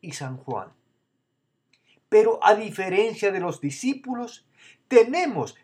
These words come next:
el gran privilegio de recibir a Jesús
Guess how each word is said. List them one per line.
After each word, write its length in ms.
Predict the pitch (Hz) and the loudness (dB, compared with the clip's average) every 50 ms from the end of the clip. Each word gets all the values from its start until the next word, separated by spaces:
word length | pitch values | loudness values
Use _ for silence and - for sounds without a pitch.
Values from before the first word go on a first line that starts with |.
| _ _ | _ _
el 280 | 240 240 233 220 175 | 8 8 8 8 4
gran 500 | 165 240 269 285 285 277 269 254 - - _ _ _ _ | 0 2 6 6 6 6 6 0 -6 -10 _ _ _ _
privilegio 1000 | - 269 277 269 269 254 262 240 214 202 220 220 226 220 208 - - 175 175 170 | -2 0 2 2 2 0 -4 -8 -8 -2 2 2 2 2 2 -2 -8 -10 -8 -6
de 160 | 156 175 170 | -2 0 0
recibir 540 | 156 160 170 160 - - 147 147 165 175 170 | 0 0 -4 -6 -8 -10 -10 -8 -6 -6 -6
a 140 | - - 131 | -6 -8 -8
Jesús 760 | - - 151 139 - - 170 151 143 135 127 131 - - _ | -8 -10 -10 -10 -10 -10 -8 -6 -6 -6 -6 -10 -14 -20 _